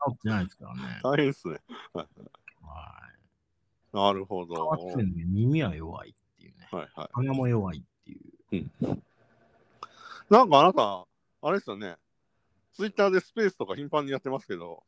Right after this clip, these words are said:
Speaker 2: もしかしてタイで暇してんの？
Speaker 1: いや、全然暇してないですよ。む-、むしろ疲れてね、人に会いすぎて。
Speaker 2: ああ、いろんな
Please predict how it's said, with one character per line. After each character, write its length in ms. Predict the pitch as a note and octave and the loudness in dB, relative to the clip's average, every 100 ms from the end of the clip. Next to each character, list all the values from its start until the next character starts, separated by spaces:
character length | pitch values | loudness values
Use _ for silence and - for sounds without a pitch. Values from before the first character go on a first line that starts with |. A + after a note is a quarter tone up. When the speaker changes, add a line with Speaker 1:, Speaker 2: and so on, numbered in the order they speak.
| _ _ | _ _
Speaker 2:
も 160 | F3 | -2
し 80 | E4 | 0
か 140 | - B2 | 2 2
し 80 | |
て 160 | - G2 | 2 -4
タ 160 | - G#3 | 2 0
イ 60 | |
で 100 | A2+ | 0
暇 200 | - C#3+ | -6 -4
し 80 | F3 | -2
て 80 | D#3+ | -4
ん 20 | |
の？ 180 | C3 - _ _ - - - - - _ _ | -8 -16 _ _ -20 -18 -18 -20 -20 _ _
Speaker 1:
い 60 | - | -2
や、 80 | D3 | 4
全 180 | E3+ F#3 | 6 8
然 100 | F#3 | 8
暇 380 | F#3 F3+ F3 E3+ | 8 6 6 2
し 220 | - - | -4 -2
て 60 | |
な 100 | F#3+ | 2
い 40 | C3+ | 2
で 60 | |
す 80 | - | -2
よ。 160 | G2 - _ _ _ _ _ _ _ _ _ _ _ _ _ _ - C3+ | -10 -12 _ _ _ _ _ _ _ _ _ _ _ _ _ _ -16 -12
む-、 100 | C3 A2+ _ | -12 -14 _
む 160 | C3 F#3+ | 2 4
し 140 | F#3+ | 6
ろ 80 | B2+ | 4
疲 460 | G#2+ - - G#3+ | 2 -10 -2 2
れ 100 | G#3 | 2
て 180 | G#2 F2 | 2 -2
ね、 160 | E2 E2+ | -8 -8
人 260 | - - | -8 -2
に 120 | A#2+ A#2+ | 0 0
会 160 | A#2 | 0
い 20 | |
す 160 | A#2 A2 | -2 -4
ぎ 100 | F2+ | -6
て。 240 | - - - _ _ _ - | -8 -16 -16 _ _ _ -4
Speaker 2:
あ 460 | D3+ D#3 D3 C#3 C3 | 2 2 2 0 -2
あ、 40 | |
い 40 | |
ろ 120 | E3 E3+ | -4 -4
ん 60 | |
な 240 | D#3 C#3+ | -2 -2